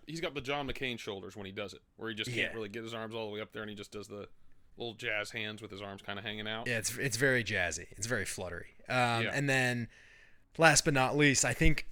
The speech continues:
Speaker 2: Ollie can officially be my freak of the week, 'cause last week we brought up the, uh, the,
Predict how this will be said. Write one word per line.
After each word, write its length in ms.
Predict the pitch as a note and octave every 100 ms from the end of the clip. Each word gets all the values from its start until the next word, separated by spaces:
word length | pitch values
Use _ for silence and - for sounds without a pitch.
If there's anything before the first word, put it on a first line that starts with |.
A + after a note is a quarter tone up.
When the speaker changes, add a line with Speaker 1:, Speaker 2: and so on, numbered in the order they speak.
| -
Speaker 2:
Ollie 300 | C#3 D3+ D3+ C3+
can 140 | C#3+
officially 580 | A#2+ - F#3 E3 - D3+
be 140 | C#3+
my 140 | C3 A#2
freak 280 | D3+ C3
of 60 | B2+
the 60 | B2
week, 260 | C3 A#2
'cause 220 | - A#2
last 360 | B2 C#3 C#3 -
week 200 | B2+ A2 A#2+
we 120 | A#2
brought 380 | B2+ A#2+ A#2 A#2
up 280 | A2+ G#2+ - - - -
the, 580 | - A#2 A#2+ A#2 A#2 A2+
uh, 420 | A2+ A2 G#2+ G#2+ G#2 -
the, 400 | B2+ C#3+ C3